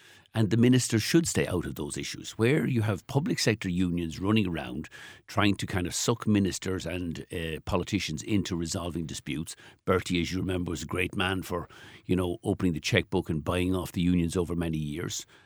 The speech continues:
Uh, and we are still dealing with the, uh, you know, with the damage that that caused. You have to stay out of it. Let the management of Bus Éireann manage it.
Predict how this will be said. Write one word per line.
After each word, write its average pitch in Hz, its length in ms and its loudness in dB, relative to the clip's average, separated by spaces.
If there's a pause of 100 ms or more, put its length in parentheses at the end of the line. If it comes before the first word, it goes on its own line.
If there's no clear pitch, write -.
(180)
Uh, 85 40 -6
and 90 420 0
we 101 100 6
are 92 80 6
still 90 240 0
dealing 87 420 0
with 80 200 -6
the, 76 440 -4
uh, 71 600 -10
you 73 320 -8
know, - 80 -4
with 90 160 -2
the 87 80 -6
damage 98 400 -2
that 82 160 -4
that - 180 -8
caused. - 460 -8 (480)
You 120 140 2
have 139 160 2
to 156 80 -4
stay 160 160 0
out - 120 4
of - 80 0
it. - 100 -6
Let 98 220 0
the 123 80 2
management 98 460 2
of 87 120 0
Bus 95 220 2
Éireann 82 380 -2 (280)
manage 175 380 2
it. - 160 -8